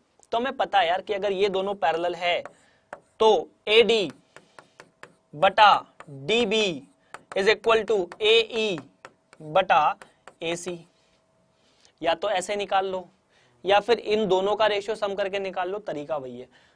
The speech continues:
ठीक है। So in this case, let's suppose this is x that we have to count, then what should be? It should be sixteen minus x।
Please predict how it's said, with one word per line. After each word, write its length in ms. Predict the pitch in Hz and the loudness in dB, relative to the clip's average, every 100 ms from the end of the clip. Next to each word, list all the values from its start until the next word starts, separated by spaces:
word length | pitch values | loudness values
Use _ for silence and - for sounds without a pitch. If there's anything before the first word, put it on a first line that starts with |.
| - | -4
ठीक 140 | 226 | 0
है। 140 | 247 - | 0 0
So 180 | - 262 226 | 0 0 4
in 100 | 240 | 2
this 120 | 277 | 2
case, 320 | - 247 269 - - | 4 4 4 -2 -2
let's 200 | 202 233 | 0 2
suppose 360 | 214 208 262 - _ _ _ _ _ _ _ _ _ - | -2 0 -2 -4 _ _ _ _ _ _ _ _ _ -4
this 200 | 208 262 | -2 0
is 100 | 240 214 | 0 2
x 240 | 190 - - - - - - | 0 0 -14 -14 -18 -20 -2
that 220 | 185 208 | 2 2
we 80 | 208 | 2
have 160 | 214 202 | 0 0
to 80 | 220 | -2
count, 380 | 170 143 139 - _ _ _ - | -2 -2 -8 -18 _ _ _ 0
then 220 | 208 196 | 0 4
what 180 | 208 226 | 4 4
should 180 | 247 208 | 2 -2
be? 120 | 240 233 | 0 -2
It 100 | 233 | -4
should 160 | 240 202 | -6 -4
be 100 | 233 | -6
sixteen 460 | 214 - 254 254 240 | -8 -12 -8 -6 -6
minus 280 | 233 226 226 | -6 -10 -12
x। 300 | 226 - | -16 -18